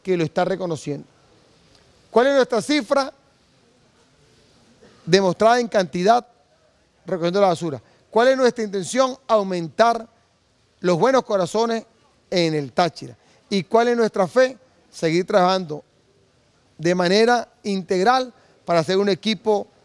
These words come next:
cohesionado en función de la paz social, en función de las garantías sociales, en función de la felicidad de todos. Entonces yo quiero hoy felicitar de corazón a este equipo que a partir de este momento, cada sábado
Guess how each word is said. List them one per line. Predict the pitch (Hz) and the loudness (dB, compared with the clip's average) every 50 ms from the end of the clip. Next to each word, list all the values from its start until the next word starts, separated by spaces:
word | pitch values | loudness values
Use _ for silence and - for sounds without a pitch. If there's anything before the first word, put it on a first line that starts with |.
| _ _ _ _ _ _ | _ _ _ _ _ _
cohesionado | - 190 185 170 - 185 185 214 247 247 247 233 - - _ | -4 -2 -2 -2 -2 -2 0 2 2 2 2 0 -4 -8 _
en | 202 185 151 | -10 -10 -10
función | 147 165 160 139 - - 220 233 233 220 | -8 -10 -10 -10 -6 -4 -4 -4 -2 -4
de | 214 190 | -4 -4
la | 170 156 | -4 -4
paz | - _ - 151 139 | -2 _ -2 -2 -2
social, | 175 170 135 151 170 156 131 117 - _ _ _ _ _ _ _ _ _ | -4 -8 -6 -4 -4 -4 -4 -8 -14 _ _ _ _ _ _ _ _ _
en | 202 196 175 | -2 -2 -2
función | 143 196 190 147 170 208 226 | -2 -6 -6 -4 -2 -2 0
de | 226 240 | 2 2
las | 233 208 185 | 2 2 2
garantías | 175 190 185 175 170 156 - - 247 240 240 214 | 0 -2 -2 -4 -6 -8 -6 -4 0 0 0 0
sociales, | 160 185 160 147 240 254 254 240 226 196 - _ _ _ _ _ _ _ | -2 -6 -6 -2 -2 0 0 -2 -4 -8 -12 _ _ _ _ _ _ _
en | 202 185 170 | -2 -2 -2
función | 175 165 175 165 160 - - 190 202 202 208 | -2 -4 -8 -8 -6 -6 -2 0 0 0 0
de | 202 196 | 0 -2
la | 185 170 | -2 -2
felicidad | 135 170 160 139 - - 165 160 165 | -2 -6 -8 -8 -6 -2 0 0 0
de | 165 165 147 | 0 -2 -4
todos. | - 170 160 143 117 - _ _ _ _ _ _ | -2 -2 -2 -2 -4 -8 _ _ _ _ _ _
Entonces | _ 156 165 175 | _ -4 -4 -4
yo | |
quiero | - 196 196 185 190 190 | -2 0 0 2 2 2
hoy | 196 202 202 202 208 226 - _ _ _ _ _ _ _ _ _ _ _ _ _ | 4 2 2 0 -2 -6 -14 _ _ _ _ _ _ _ _ _ _ _ _ _
felicitar | - 160 135 113 156 135 180 180 185 185 | -6 -6 -6 -8 -6 -2 0 0 0 0
de | 170 160 185 170 | -2 -6 -6 -6
corazón | - - 165 151 147 - - 233 240 240 247 - _ | -4 -6 -6 -6 -6 -2 0 0 0 0 -4 -10 _
a | - 151 | -10 -10
este | 147 - 196 | -8 -8 -8
equipo | 175 - 269 277 254 190 - 214 156 - _ _ _ _ | -8 -6 -6 -6 -6 -6 -10 -12 -12 -12 _ _ _ _
que | _ 170 214 247 | _ 0 2 2
a | 277 | 2
partir | - - - 240 208 - - _ 277 285 285 262 208 | 0 0 -2 -2 -2 -2 -8 _ -8 -8 -6 -4 -2
de | 214 | -4
este | 202 - - 220 | -4 -2 -2 -4
momento, | 202 202 196 202 196 196 170 - - 240 240 - _ _ _ _ _ _ _ _ _ _ _ | -4 -2 -2 -2 -2 -4 -6 -8 -12 -12 -12 -14 _ _ _ _ _ _ _ _ _ _ _
cada | - 214 226 233 226 208 | 0 2 2 2 0 -2
sábado | - 254 254 262 269 269 269 262 262 | -2 -2 0 0 0 0 -2 -4 -4